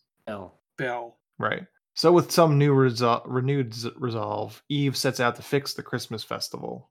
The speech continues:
Speaker 3: And this is where my notes end, but I'm pretty sure what the end is, is that she starts to take control of the festival, and then Russell decides, "You know what?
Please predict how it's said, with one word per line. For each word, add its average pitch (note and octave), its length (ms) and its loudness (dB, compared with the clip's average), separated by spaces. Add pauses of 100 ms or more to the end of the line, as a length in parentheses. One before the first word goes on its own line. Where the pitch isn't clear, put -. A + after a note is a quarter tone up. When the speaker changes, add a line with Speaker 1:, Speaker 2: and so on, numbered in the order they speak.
Speaker 3:
And C3 140 -2
this D3+ 120 0
is C#3+ 60 -2
where B2+ 140 0
my G#2+ 160 -2
notes G#2 320 -10
end, G#2 340 -10
but C#3 220 2
I'm C#3+ 120 -2
pretty F#3 220 4
sure C3 240 0
what A#2+ 160 0
the A#2+ 140 -6
end A2+ 260 -6
is, A2+ 360 -4 (360)
is A2 220 -6
that G#2+ 380 0 (240)
she - 340 -4
starts C#3+ 460 0
to A2 80 -14
take A#2+ 220 -8
control A#2 440 0
of G2+ 80 -8
the G#2+ 60 -12
festival, B2+ 760 0
and G#2 140 -8
then G#2 100 -6
Russell B2 520 -2
decides, A2+ 500 -2
"You C3+ 80 -4
know C#3 140 0
what? B2+ 340 0